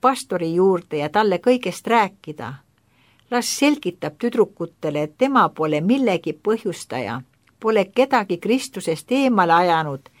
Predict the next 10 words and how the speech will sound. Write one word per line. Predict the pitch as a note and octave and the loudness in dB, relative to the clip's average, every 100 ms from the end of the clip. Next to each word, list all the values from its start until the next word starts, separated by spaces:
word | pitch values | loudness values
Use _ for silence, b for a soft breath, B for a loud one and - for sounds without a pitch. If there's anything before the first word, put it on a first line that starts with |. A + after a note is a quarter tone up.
| b b b b | b b b b
ega | F3 D3+ | 2 2
kellegagi | D3+ A#3 C#4 B3 A3 E3+ E3 D3+ _ _ - | 4 2 4 2 0 -2 -2 -6 _ _ 0
kohtamist | B3 - - E3 D3 - | 0 0 -6 -4 -4 -2
määranud. | F3+ F3+ D#3 C3+ F#2+ F#2+ - _ _ _ | 2 4 4 0 -6 -14 -20 _ _ _
Aga | - E3 | -8 -2
äkki | F#3 C#4 - F3+ | 0 0 -2 -4
peetakse | - C4 C4 - E3+ - D#3+ | 2 4 2 -4 -10 -6 -6
teda | D#3 A3 B3 C#4+ | -4 0 0 0
siis | F#3 F3+ - | -4 -10 -4
pealekaebajaks? | C#4 A#3+ E3 E3 E3+ D#3 D3 D3+ C#3 - - - | 2 2 0 0 2 2 -2 -6 -8 -10 -20 -20